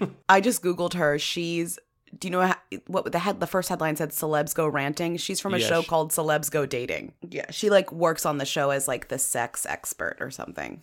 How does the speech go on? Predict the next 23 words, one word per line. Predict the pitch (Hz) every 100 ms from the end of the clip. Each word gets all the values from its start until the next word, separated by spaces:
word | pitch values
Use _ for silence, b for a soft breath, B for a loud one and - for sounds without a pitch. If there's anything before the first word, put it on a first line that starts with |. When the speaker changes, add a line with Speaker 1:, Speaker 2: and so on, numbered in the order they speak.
| _
Speaker 1:
Yeah, | 120 110
that's | 104 117 -
the | 123
best | 110 104 -
I |
could | 107 -
find | - -
out | -
because | 101 120 113
there | 120
are |
so | - - 131
many | 139 127
stories | - 113 107 104
about | 104 104
who | - 160
is | 131 127
Nadia | 117 107 104 -
Essex. | 160 - - - -
And | 117
I |
guess | 165 190 -
lady, | 107 110 107 117 104 -